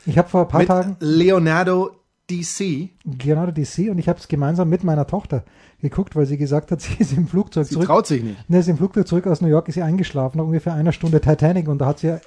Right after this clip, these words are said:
Speaker 1: eh schon das erste Viertel des Films hinter sich gebracht gehabt und dann haben wir es gemeinsam angeschaut und, äh, nein, danke. Ja, doch, vielleicht. Äh, die, die sind jetzt ein bisschen leicht. Was haben wir hier? Goldbeeren klassisch.
Speaker 2: Goldbeers.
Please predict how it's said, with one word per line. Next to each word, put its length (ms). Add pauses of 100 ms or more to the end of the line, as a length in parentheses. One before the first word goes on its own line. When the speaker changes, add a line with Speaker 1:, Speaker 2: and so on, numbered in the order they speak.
(120)
Speaker 1:
eh 100
schon 180
das 120
erste 300
Viertel 360 (380)
des 140
Films 240
hinter 220
sich 160
gebracht 380
gehabt 180
und 100
dann 80
haben 80
wir 60
es 60
gemeinsam 360
angeschaut 380 (580)
und, 400 (880)
äh, 280
nein, 160
danke. 180 (100)
Ja, 140
doch, 160
vielleicht. 320
Äh, 240
die, 120
die 120
sind 160
jetzt 200
ein 60
bisschen 240
leicht. 280
Was 120
haben 120
wir 60
hier? 260 (260)
Goldbeeren 480
klassisch. 400
Speaker 2:
Goldbeers. 800